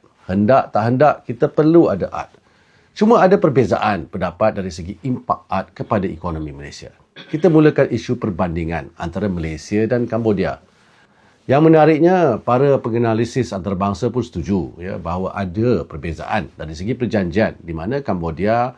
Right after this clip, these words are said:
menerima layanan lebih baik berdasarkan statusnya sebagai negara kurang maju.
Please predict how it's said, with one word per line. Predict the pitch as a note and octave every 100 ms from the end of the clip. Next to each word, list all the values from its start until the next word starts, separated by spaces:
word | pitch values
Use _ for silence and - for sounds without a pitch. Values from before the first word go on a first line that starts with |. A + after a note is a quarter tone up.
| _ _ _
menerima | - F#3 F3+ E3+ D#3+ D3
layanan | B2+ A#2+
lebih | A2 G#2 F#2
baik | G2+ G#2 F#2+
berdasarkan | F#2+ F#2 G#2+ G2+ G#2
statusnya | G2 - F#2 - F#3+ - D#3+ D3
sebagai | C#3 C3 A#2 G#2 G2+
negara | F#2+ F2 E2+ E2+
kurang | E2+ E2 D#2+ D2
maju. | D#2 E2+